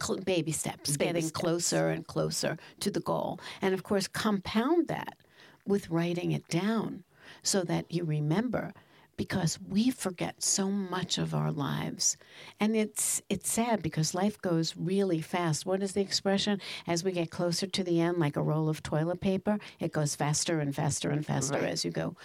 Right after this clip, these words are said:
Speaker 1: toward the end. So
Speaker 2: Right.
Speaker 1: many of our listeners are over forty, over fifty.
Speaker 2: Right.
Speaker 1: And life does begin to go much faster than when we were students in school and we just couldn't wait for vacation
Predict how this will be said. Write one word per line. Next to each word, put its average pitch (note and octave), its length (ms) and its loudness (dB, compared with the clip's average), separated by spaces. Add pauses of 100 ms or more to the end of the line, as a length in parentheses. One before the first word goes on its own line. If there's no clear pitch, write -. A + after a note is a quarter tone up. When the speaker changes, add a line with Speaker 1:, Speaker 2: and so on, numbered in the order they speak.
(200)
Speaker 1:
toward D#3+ 420 -2
the D#3+ 160 0
end. E3 300 0
So D#3 260 0
Speaker 2:
Right. E3+ 180 2
Speaker 1:
many G#3+ 220 2
of D#3+ 140 0
our D3 100 0
listeners D#3 560 -2
are D#3 160 -2
over D#3+ 240 -2
forty, E3 560 0
over D#3 260 -4
fifty. G3+ 600 -4
Speaker 2:
Right. C#3 260 -2 (400)
Speaker 1:
And F3 500 -4
life G3 360 2
does G3 260 -2
begin E3+ 400 -2
to - 160 -12
go F3 260 -2
much F#3+ 300 -2
faster B3 500 0
than D#3+ 280 4
when D#3 200 4
we D#3+ 160 4
were C#3+ 320 2 (160)
students F#3 640 0
in D#3 140 0
school F3 420 0
and D3 160 0
we D3+ 80 0
just - 260 -6
couldn't E3 360 -2
wait D#3+ 360 0
for - 200 -6
vacation D#3+ 760 -2